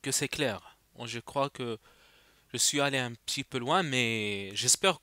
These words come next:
que c'est quand même clair. Donc V, c'est vraiment, c'est une distance sur delta t. Si on suppose que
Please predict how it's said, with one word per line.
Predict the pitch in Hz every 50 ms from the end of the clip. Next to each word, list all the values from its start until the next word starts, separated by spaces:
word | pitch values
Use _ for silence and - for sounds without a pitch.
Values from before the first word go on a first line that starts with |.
| _ _ _
que | - 139
c'est | - - 165
quand | - 170 165
même | 165 156 139 127
clair. | - - 127 101 - - _ _ _ _ - - - - _ _ _
Donc | - 127 135 - -
V, | 120 117 185 247 269
c'est | 226 - - 180 175 165 156 147 143 143
vraiment, | 120 123 147 175 208 220 233 220
c'est | - - - - - 175
une | 165 151
distance | 170 180 - - 214 196 -
sur | - 147 127
delta | 147 139 135 135 120
t. | - - - - _ - - _ - - - - - - - - -
Si | - - - 240
on | 247 254
suppose | 233 - - 240 - _ 330 330 339 311 240 196 - 147 135 - - _ _ _ _ _ _ _ _ _ _ _ _
que | - 220 226 233 226 220 208 -